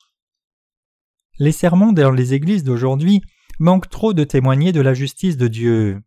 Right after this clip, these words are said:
Cependant, la colère de Dieu et sa justice sont les enseignements principaux de la Bible, et quand il s'agit de prêcher la parole du Seigneur, l'évangile qui révèle la justice de Dieu ne doit pas être survolé.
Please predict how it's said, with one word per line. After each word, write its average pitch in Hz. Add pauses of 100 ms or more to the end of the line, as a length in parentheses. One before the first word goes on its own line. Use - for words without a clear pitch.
(1120)
Cependant, 117 (680)
la 131
colère 143
de 147
Dieu 156
et 156
sa 156
justice 160
sont 131
les 123
enseignements 135
principaux 156
de 123
la 107
Bible, 165 (540)
et 147
quand 139
il 127
s'agit 143
de 131
prêcher 127
la 123
parole 143
du 120
Seigneur, 170 (640)
l'évangile 190
qui 139
révèle 156
la 135
justice 135
de 139
Dieu 151
ne 185
doit 165
pas 190
être 123
survolé. 113